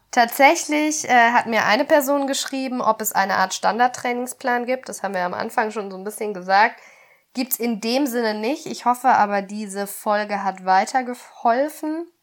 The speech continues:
Die hat auch ein paar Sofino, witzig. Äh, eine, die ich schon länger sozusagen so ein bisschen mit der in Kontakt stehe, hat jetzt ihren ersten Ritt, äh, geschafft. Da bin ich auch sehr stolz drauf, weil ich ihr immer Mut gemacht hab. Die ist schon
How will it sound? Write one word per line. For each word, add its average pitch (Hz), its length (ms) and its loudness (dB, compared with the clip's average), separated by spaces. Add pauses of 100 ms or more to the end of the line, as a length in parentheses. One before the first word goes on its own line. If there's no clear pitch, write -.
(840)
Die 247 100 4
hat 233 140 4
auch 233 100 6
ein 233 120 -8
paar 214 200 4
Sofino, 247 720 -2
witzig. 233 580 -6
Äh, 202 300 2
eine, 214 240 -2
die 214 80 -8
ich 214 100 -6
schon 214 160 -8
länger 214 280 0
sozusagen 202 640 0
so 190 100 -12
ein 190 80 -10
bisschen 196 260 -10
mit 190 120 -12
der 196 100 -4
in 196 80 -10
Kontakt - 480 -12
stehe, 254 420 -4 (280)
hat 214 160 -2
jetzt 220 180 -6
ihren 226 180 -6
ersten 254 520 -2
Ritt, 311 500 -4
äh, 214 340 -2
geschafft. 262 520 2
Da 233 80 -2
bin 214 120 -6
ich 233 140 -6
auch 214 80 0
sehr 214 180 0
stolz 247 380 -2
drauf, 226 420 6 (360)
weil - 180 -2
ich 247 140 -10
ihr 208 120 -2
immer 226 200 2
Mut 294 260 -4
gemacht 247 480 0
hab. 247 320 2
Die 240 140 -6
ist - 180 -4
schon 220 380 -2